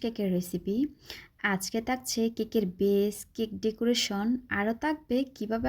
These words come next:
আপনারা পারফেক্টভাবে ক্রিম তৈরি করবেন। আশা করি আজকের রেসিপিটা আপনাদের ভালো লাগবে। ভালো লাগলে প্লিজ সাবস্ক্রাইব করার জন্য অনুরোধ রইল। চলুন তাহলে রেসিপিটি দেখে নেওয়া যাক। এখানে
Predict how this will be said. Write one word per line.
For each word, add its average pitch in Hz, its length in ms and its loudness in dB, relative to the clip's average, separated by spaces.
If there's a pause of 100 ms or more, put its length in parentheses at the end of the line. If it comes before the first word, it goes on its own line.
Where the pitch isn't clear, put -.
আপনারা 311 260 4 (180)
পারফেক্টভাবে 269 680 -2 (160)
ক্রিম 220 220 2 (100)
তৈরি 185 220 2 (100)
করবেন। 175 400 2 (1000)
আশা 214 200 0
করি 226 140 4 (100)
আজকের 226 320 0
রেসিপিটা 277 420 0 (200)
আপনাদের 202 320 -2 (100)
ভালো 214 180 0 (100)
লাগবে। 202 320 -4 (200)
ভালো 277 180 -2 (100)
লাগলে 277 260 2 (140)
প্লিজ 269 340 2 (280)
সাবস্ক্রাইব 233 400 -6
করার 294 240 0
জন্য 359 180 8 (280)
অনুরোধ 214 280 0 (120)
রইল। 185 200 0 (600)
চলুন 208 260 0 (100)
তাহলে 349 260 6 (180)
রেসিপিটি - 440 -2
দেখে 202 240 -2
নেওয়া 202 200 0 (100)
যাক। 294 180 -4 (720)
এখানে 285 360 6